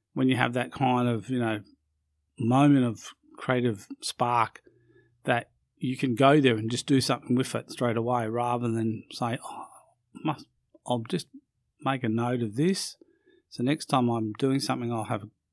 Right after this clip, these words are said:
you know, I might try this." Because sometimes I get an idea and I, I've got to just go out and do it. I've just got to shoot it. I've just got to go off and create it. And again, by having somewhere where I know I can just go and do that straight away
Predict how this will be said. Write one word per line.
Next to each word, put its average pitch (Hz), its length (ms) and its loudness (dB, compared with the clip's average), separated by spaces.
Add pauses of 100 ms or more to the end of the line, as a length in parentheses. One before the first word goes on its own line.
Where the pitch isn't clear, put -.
you 135 120 -4
know, 117 80 -2
I 113 160 -2
might 117 300 -4
try 123 300 0
this." 113 260 -6 (560)
Because - 160 0
sometimes 175 320 4
I 131 80 4
get 127 160 0
an 127 80 2
idea 123 460 2
and 113 240 -6 (160)
I, 131 160 0 (160)
I've 123 160 -2
got 165 100 2
to 127 80 0
just 107 240 -6
go 117 180 2
out 104 140 -4
and 107 200 -6
do 135 200 4
it. 123 60 -2
I've 113 160 -8
just 135 160 -4
got 139 100 -2
to 110 60 -4
shoot 131 340 2
it. 117 160 -2 (180)
I've 120 140 -4
just - 160 -12
got 123 120 -4
to 117 60 -6
go 120 300 0
off 120 180 0
and 117 320 -4
create 120 380 -2
it. 113 140 -2 (720)
And 120 340 0 (100)
again, 123 520 2 (180)
by 127 160 0
having 127 340 0
somewhere 120 340 -2
where 113 100 -2
I 110 100 -4
know 120 240 2
I 117 80 2
can 113 160 0
just - 160 -8
go 123 180 2
and 107 160 -2
do 143 220 6
that 151 260 0
straight 127 300 -2
away 143 420 -2